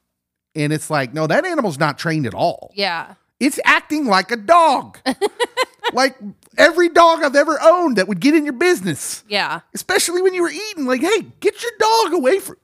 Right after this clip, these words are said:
Speaker 1: it." And, and that's kinda what I'm seeing now, is just, like, everybody has these emotional support animals, and they're not trained. They're just animals.
Speaker 2: Right.
Speaker 1: And now we've invited them indoors,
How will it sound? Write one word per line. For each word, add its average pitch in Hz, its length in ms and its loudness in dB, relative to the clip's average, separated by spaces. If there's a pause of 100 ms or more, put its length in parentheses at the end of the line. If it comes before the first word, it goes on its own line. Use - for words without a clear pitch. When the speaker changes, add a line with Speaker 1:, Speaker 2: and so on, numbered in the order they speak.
(240)
Speaker 1:
it." - 300 -8
And, 233 160 -6
and 233 200 -4
that's 302 240 -2
kinda 285 280 -6
what 226 160 0
I'm 202 100 -2
seeing 208 320 -6
now, 285 260 -4
is 190 120 -4
just, 202 180 -12
like, 202 140 -6
everybody 180 760 -4 (600)
has 196 320 -6
these 190 220 -4
emotional 170 480 -4
support 240 420 -6
animals, 170 600 -4 (120)
and 170 160 -2
they're 226 80 0
not 294 240 -2
trained. 214 480 -2
They're 311 120 -4
just 320 240 0
animals. 320 720 -2
Speaker 2:
Right. 160 380 -8 (200)
Speaker 1:
And 277 120 2
now 381 220 2
we've 240 380 0
invited 214 520 0
them 240 160 -4
indoors, 247 720 -6